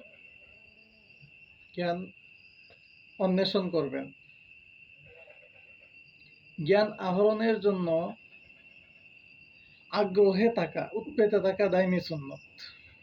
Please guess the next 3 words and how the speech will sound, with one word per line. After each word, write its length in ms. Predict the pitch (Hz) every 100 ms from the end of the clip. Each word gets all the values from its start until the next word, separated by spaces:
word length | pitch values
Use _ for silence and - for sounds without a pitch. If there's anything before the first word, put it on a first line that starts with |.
| _ - 147 147 - - - - - - - - _ - -
সবসময় 600 | 202 185 - 196 214 208
জ্ঞান 300 | 175 196 202
আহরণে 760 | - 175 180 190 196 214 247